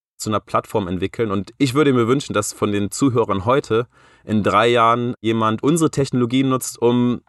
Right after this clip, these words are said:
ein anderes Problem zu lösen, das wir noch nicht gelöst haben. Da sind noch einige, äh, Herausforderungen technischerseits, die wir lösen müssen.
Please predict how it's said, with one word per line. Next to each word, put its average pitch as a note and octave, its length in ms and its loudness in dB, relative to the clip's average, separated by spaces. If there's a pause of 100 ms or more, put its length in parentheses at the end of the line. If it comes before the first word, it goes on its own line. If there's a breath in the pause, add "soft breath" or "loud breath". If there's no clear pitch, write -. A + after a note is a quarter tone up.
(160)
ein B2+ 120 2
anderes C#3 260 2
Problem F2 320 -4
zu F#2+ 140 -8
lösen, F#2 180 -2
das G2+ 160 -2
wir A#2+ 80 -2
noch A#2 120 0
nicht A#2+ 180 -4
gelöst E2+ 320 -6
haben. - 180 -10 (1200 loud breath)
Da G#2 140 2
sind A#2 240 2
noch B2 220 0
einige, A#2+ 460 2 (200)
äh, F#2+ 160 0
Herausforderungen A#2+ 800 2 (240)
technischerseits, A#2 760 0
die G#2+ 140 -2
wir G#2 60 2
lösen A#2 280 2
müssen. E3 300 -6